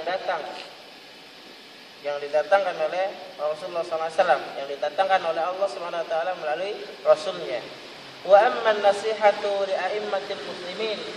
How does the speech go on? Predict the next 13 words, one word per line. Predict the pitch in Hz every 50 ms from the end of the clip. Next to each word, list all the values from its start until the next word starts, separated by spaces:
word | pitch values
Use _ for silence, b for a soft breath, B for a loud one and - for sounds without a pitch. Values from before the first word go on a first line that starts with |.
| - 170
adapun | 175 185 185 - 214 214 185 170 151 143 139 143 - - - - - - -
nasihat | 180 185 185 247 247 240 226 190 175 - - - - - -
bagi | 175 180 180 180 180 180 180 180 175 170 - - - - - - 160
a'immah | 160 - 214 247 254 240 220 214 226 254 262 - - - - - - - 147
A'immah | 147 165 185 196 190 190 185 185
itu | 185 202
apa | 190 185 190 185
tadi? | 185 175 185 208 - - - - - - - - - - - - - - - - - - - - - - - - - - - - - - - - - -
Pemimpin, | 190 175 185 214 240 - - - 254 220 175 135 - - - - - -
para | - 180 185 190 190 180
pemimpin | - 175 175 175 190 214 233 240 - - - 208 - - - - - -
kaum | - 165 170 175 175 175
muslimin, | 175 165 - 165 170 170 180 226 262 247 -